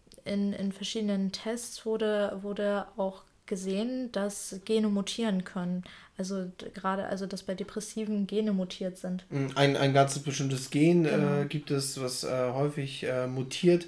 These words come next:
Speaker 2: äh, was bei Depressiven häufig mutiert vorgefunden ist. Und vieles hat man durch die sogenannte Zwillingsforschung an Zwillingen und so weiter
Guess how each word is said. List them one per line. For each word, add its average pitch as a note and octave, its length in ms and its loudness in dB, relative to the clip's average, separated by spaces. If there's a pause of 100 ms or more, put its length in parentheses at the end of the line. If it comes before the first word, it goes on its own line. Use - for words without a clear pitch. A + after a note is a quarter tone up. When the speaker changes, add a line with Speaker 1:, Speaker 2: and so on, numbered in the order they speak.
(640)
Speaker 2:
äh, C3 220 6
was C3 220 2
bei B2+ 260 6
Depressiven C3+ 880 0
häufig C#3 300 6
mutiert C3+ 340 0
vorgefunden C3 640 -2
ist. A#2+ 160 -4
Und A#2+ 160 -2
vieles C#3+ 360 0
hat D3 120 0
man C3+ 160 0
durch C3+ 360 0 (440)
die D3 60 -8
sogenannte B2+ 400 4
Zwillingsforschung D3+ 880 6 (220)
an B2+ 160 2
Zwillingen C3+ 440 4
und B2+ 120 -2
so B2+ 160 0
weiter B2+ 420 2